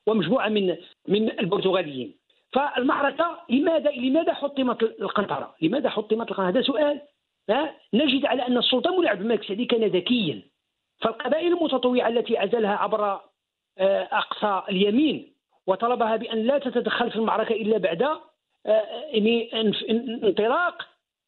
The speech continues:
القتال حتى لا تفسد له خطة، بمعنى أن لو كان، لو كانت له خطة مدروسة ومضبوطة علميا.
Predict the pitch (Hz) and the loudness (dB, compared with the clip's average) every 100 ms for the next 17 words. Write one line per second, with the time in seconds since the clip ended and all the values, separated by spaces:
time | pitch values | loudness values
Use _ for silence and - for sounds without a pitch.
0 | - 208 240 - 170 113 - _ _ _ | -4 -2 -2 0 0 -2 -8 _ _ _
1 | _ _ - - 156 226 254 277 - 226 | _ _ -4 -2 0 0 2 0 0 0
2 | 247 220 226 220 - 180 175 175 226 214 | 0 2 0 -2 -2 -2 -2 -2 0 2
3 | 208 208 226 196 208 190 208 196 190 190 | 2 0 0 0 0 -2 -2 0 0 0
4 | - 285 247 226 214 269 - - - - | -2 -2 -2 0 0 -2 -4 -8 -14 -20
5 | _ _ 214 226 185 254 311 294 247 262 | _ _ -2 -2 -2 0 0 0 2 4
6 | 330 247 139 | 4 2 0